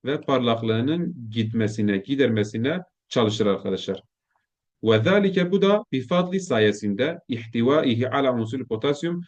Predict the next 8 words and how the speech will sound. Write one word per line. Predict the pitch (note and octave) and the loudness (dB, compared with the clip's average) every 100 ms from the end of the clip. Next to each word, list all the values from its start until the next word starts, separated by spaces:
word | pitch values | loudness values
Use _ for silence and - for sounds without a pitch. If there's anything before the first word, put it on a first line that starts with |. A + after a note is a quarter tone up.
| _ | _
sıcak | _ G#2+ D3+ D#3 | _ -2 0 0
suyun | - D3+ D3 | -2 -4 -2
potasyum, | B2+ D3 D3 B2+ A2+ A2+ A2+ | -2 0 -2 -2 -6 -8 -6
e, | G#2+ G2+ G2+ G2 F#2+ F#2+ | -2 -2 -2 -2 -2 -4
mad | G#2 G#2+ C3 C3+ - | -4 0 0 -2 -2
elementini | C#3 C#3+ A#2 G#2 A2+ C3+ F#3+ F#3 _ - | 0 2 0 -2 -2 0 -2 -4 _ -8
içermesinden | D#3 D#3+ C3 G#2+ G2+ G#2 G2+ C3+ G3 D3 | -6 2 2 4 0 -2 -2 0 0 0
dolayı. | G#2+ G2+ F#2+ F#2+ | 2 2 2 -2